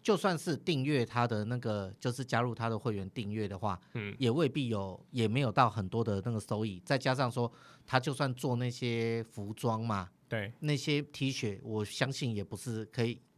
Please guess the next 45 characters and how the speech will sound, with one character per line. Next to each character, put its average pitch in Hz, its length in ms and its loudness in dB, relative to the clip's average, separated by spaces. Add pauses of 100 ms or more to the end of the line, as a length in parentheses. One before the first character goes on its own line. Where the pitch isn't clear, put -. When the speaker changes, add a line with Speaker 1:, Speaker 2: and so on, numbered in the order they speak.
(520)
Speaker 1:
跟 160 300 4
比 110 240 -6
接 147 280 4
个 135 160 4
业 135 180 6
配 127 200 4
轻 139 200 0
轻 139 160 0
松 135 220 2
松 131 180 0
赚 127 240 4
钱 107 220 -2
来 104 160 0
讲 98 180 -2
的 104 80 -4
话， 113 160 4 (360)
我 117 100 0
觉 131 100 -2
得 123 60 6
做 127 240 2
服 110 240 -8
装 117 220 -2
这 123 40 0
种 110 120 2
东 107 160 -2
西 107 200 -4
哦， 95 160 -4
绝 107 240 2
对 123 140 4
不 107 180 0
会 110 120 4
是 107 160 -6
他 104 180 -2
赚 107 220 0
钱 - 140 -8
的 90 100 -4
工 101 260 -2
具。 98 320 -2
Speaker 2:
嗯， 120 320 -2
嗯， - 20 -2
嗯。 120 60 0
Speaker 1:
而 170 60 8
且 147 180 2
他 143 500 4 (120)
也， 113 360 0